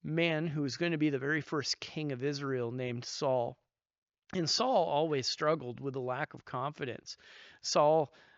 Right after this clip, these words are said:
uh, even though he was a, a big, strong guy, he, he struggled with that confidence. He, and part of the reason was is he often found himself leaving God's calling and pursuing his own dreams and his own calling.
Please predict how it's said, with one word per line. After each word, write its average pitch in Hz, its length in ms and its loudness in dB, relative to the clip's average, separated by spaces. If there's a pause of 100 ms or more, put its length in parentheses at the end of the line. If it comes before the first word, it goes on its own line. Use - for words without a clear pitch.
(160)
uh, - 140 -2
even 165 320 0
though 151 240 2
he 151 180 0
was 143 320 0
a, 131 240 -4
a 123 60 -6
big, 143 380 -2
strong 147 440 -2
guy, 147 400 2
he, 147 220 -2
he 139 200 -6
struggled 190 480 4
with 135 200 0
that 135 200 -2
confidence. 160 680 -4
He, 175 400 -4
and 180 160 0
part 240 220 2
of 180 80 -4
the 143 100 0
reason 156 460 0
was 147 240 0
is 151 80 -4
he 151 160 -2
often 170 420 -2
found 120 320 -6
himself 120 560 -6
leaving 143 520 -6
God's 147 380 -2
calling 117 540 -4
and 120 140 -8
pursuing 131 420 -6
his 117 160 -6
own 120 220 -6
dreams 113 400 -10
and 107 80 -10
his 104 100 -12
own 139 240 -6
calling. 107 540 -8